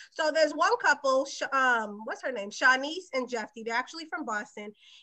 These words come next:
And a lot of times they will post their pictures as black love. They are both black. Uh, he's Haitian, she's Black American. And so many fans and stuff, 'cause, you know, once you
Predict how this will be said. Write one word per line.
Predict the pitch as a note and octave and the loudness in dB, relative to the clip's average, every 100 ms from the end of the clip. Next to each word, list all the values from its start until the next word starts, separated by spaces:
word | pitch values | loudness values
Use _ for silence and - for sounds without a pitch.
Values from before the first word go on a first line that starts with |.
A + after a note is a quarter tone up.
| - | 0
And | D4 C#4 C4 B3+ - _ - | 2 4 2 -2 -8 _ 0
a | |
lot | C#4 D#4+ | 6 6
of | G4+ | 6
times | G4 D#4 C#4 | 2 2 2
they | D4 | 0
will | C#4+ - | 2 0
post | D4+ C#4+ C#4+ | 2 2 0
their | C#4+ D#4 - | 0 0 0
pictures | A#4 - C#4+ C4+ C4+ | -2 -2 0 0 0
as | B3+ B3 | -4 -2
black | B3+ B3+ C4 | 2 2 2
love. | C4 G#3 F#3+ | 0 0 -2
They | A3+ | -4
are | A3 | -4
both | G3 A#3 D4+ G#3+ | -2 0 -2 -2
black. | A3+ G#3 - _ _ _ - | -8 -8 -10 _ _ _ -6
Uh, | A3+ A3 | -4 -4
he's | A3 C#4+ D#4 | -2 -4 0
Haitian, | D4 D4 D4 C#4 | 0 0 -4 -6
she's | - C4+ B3 | -6 -8 -6
Black | A#3+ A3+ A#3 | -2 -2 -2
American. | A#3 A#3 A#3 G3 _ _ _ C4+ | -4 -4 -6 -18 _ _ _ -4
And | C4 | -4
so | - E4+ G4 | 0 0 0
many | G4+ F#4 - | -2 -4 -6
fans | F4+ G4+ C#4+ | -4 -2 -2
and | C4 | -6
stuff, | C4 B3 A#3 | -4 -4 -4
'cause, | G#3 | -6
you | B3 | -4
know, | C#4+ C#4 | 0 0
once | C4+ G#3+ A#3+ D#4+ | -2 -4 -8 -6
you | C#4+ D#4 D4+ | -6 -4 -6